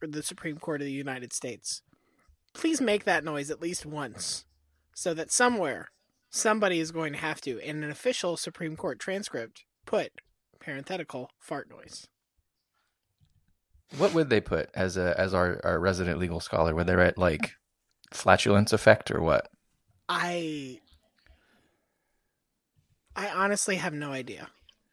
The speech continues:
Speaker 1: That's, that's kind of why I wanna
Speaker 2: Blows
Speaker 1: find
Speaker 2: raspberry
Speaker 1: Yes,
Speaker 2: is,
Speaker 1: yes,
Speaker 2: isn't that
Speaker 1: yes.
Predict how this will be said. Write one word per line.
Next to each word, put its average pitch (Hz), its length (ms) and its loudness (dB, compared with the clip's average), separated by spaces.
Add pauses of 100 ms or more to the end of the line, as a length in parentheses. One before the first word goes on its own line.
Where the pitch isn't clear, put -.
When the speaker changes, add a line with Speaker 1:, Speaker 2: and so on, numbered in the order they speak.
(540)
Speaker 1:
That's, 226 360 6
that's 233 240 4
kind 240 280 6
of 220 60 0
why 190 220 10
I - 40 12
wanna 120 180 12
Speaker 2:
Blows 123 140 10
Speaker 1:
find 101 120 8
Speaker 2:
raspberry 117 640 12
Speaker 1:
Yes, 127 180 2
Speaker 2:
is, - 340 4
Speaker 1:
yes, 196 220 4
Speaker 2:
isn't 107 240 6
that 214 80 8
Speaker 1:
yes. - 260 0